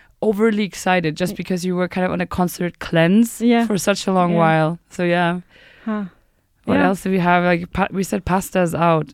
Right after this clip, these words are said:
Speaker 1: I'm actually not sure because I feel like one thing that was really trending on TikTok was this, like,
Speaker 2: Oh,
Speaker 1: TikTok
Speaker 2: the feta,
Speaker 1: pasta.
Speaker 2: feta pasta
Speaker 1: Yeah.
Speaker 2: with cheese.
Speaker 1: Did you
Speaker 2: It's like,
Speaker 1: make it?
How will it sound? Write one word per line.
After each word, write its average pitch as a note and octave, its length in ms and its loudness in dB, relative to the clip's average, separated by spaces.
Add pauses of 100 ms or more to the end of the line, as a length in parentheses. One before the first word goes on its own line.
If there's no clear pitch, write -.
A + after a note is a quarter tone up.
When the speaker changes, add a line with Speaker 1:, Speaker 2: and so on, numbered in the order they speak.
Speaker 1:
I'm F#3+ 320 2 (100)
actually F3+ 380 -4
not E3+ 180 -2
sure F3 200 -4
because F3+ 260 -4
I G3 80 2
feel F#3 220 -2
like F3+ 160 -2
one F3+ 160 0
thing F3+ 180 -4
that E3+ 80 -2
was E3+ 180 -6
really F3+ 400 -4
trending E3+ 440 -4
on E3+ 80 -6
TikTok E3+ 280 -8
was D#3+ 160 -6
this, E3+ 200 -10
like, D#3 160 -8 (320)
Speaker 2:
Oh, C#4 120 2
Speaker 1:
TikTok B3 160 4 (180)
Speaker 2:
the G3+ 60 0
feta, - 80 -6 (300)
Speaker 1:
pasta. B3+ 160 2
Speaker 2:
feta C4 180 4
pasta G#3+ 220 -2
Speaker 1:
Yeah. A3 300 4
Speaker 2:
with G3+ 200 2
cheese. G#3+ 460 4
Speaker 1:
Did A#3+ 160 2
you A3+ 120 2
Speaker 2:
It's - 20 2
like, G3+ 80 2
Speaker 1:
make G3 160 -2
it? C#4+ 200 -2